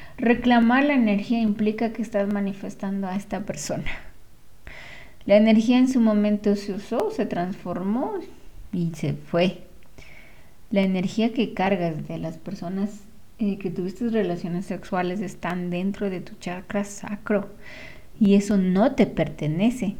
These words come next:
nada, no te pertenece a ti. Entonces debes devolverlas, sacar lo que no es tuyo.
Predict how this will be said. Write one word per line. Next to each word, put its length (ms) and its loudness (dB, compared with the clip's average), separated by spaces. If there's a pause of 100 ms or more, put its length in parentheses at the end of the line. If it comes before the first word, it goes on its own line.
(300)
nada, 720 2 (300)
no 420 8
te 160 0
pertenece 960 0
a 60 -2
ti. 360 0 (1200)
Entonces 340 2
debes 380 6
devolverlas, 1080 0 (560)
sacar 680 0
lo 200 6
que 160 -2
no 280 0
es 280 -6
tuyo. 340 -6